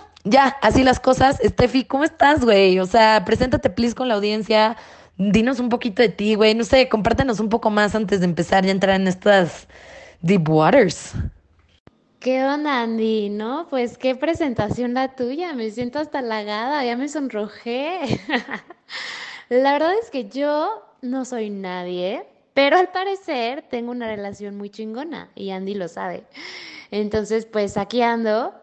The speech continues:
Speaker 2: muy, muy, muy agradecida de estar acá con ustedes y, pues, a ver qué tal nos va.
Speaker 1: Ay, sí, güey, ¿cómo que no soy nadie? Nada más soy la vieja que ha tenido las relaciones más lindas, güey, o duraderas del mundo, incluida esta. ¿Cómo la ven? Ay, sí.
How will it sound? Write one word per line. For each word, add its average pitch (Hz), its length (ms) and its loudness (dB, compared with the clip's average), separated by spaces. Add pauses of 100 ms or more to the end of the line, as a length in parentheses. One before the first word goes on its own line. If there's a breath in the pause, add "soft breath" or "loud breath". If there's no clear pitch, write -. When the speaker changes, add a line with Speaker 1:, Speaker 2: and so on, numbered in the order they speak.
(140)
Speaker 2:
muy, 240 540 0
muy, 226 300 -2
muy 214 200 -4
agradecida 196 460 -4
de 190 40 -4
estar 196 220 -8
acá 190 240 -8
con 196 160 -12
ustedes 208 560 -6
y, 202 80 -8
pues, 180 220 -12
a 175 80 -8
ver 185 120 -10
qué - 80 -12
tal 233 200 -10
nos 226 200 -10
va. 233 300 -8 (340)
Speaker 1:
Ay, - 240 4
sí, 269 300 2
güey, 214 240 6
¿cómo 226 160 2
que 254 100 2
no 202 140 0
soy 214 160 2
nadie? 190 480 4 (240 loud breath)
Nada 202 120 -2
más 220 120 2
soy 233 140 6
la 233 120 8
vieja 220 300 6
que 202 100 -2
ha 196 80 -2
tenido 220 260 0
las 190 140 4
relaciones 185 360 2
más 202 200 0
lindas, 208 480 2
güey, 208 140 2
o 196 80 2
duraderas 185 480 4
del 180 140 -4
mundo, 196 240 -4
incluida 180 480 0
esta. 175 400 2
¿Cómo 214 160 -4
la 190 100 0
ven? 165 340 -2
Ay, 180 200 2
sí. - 400 -12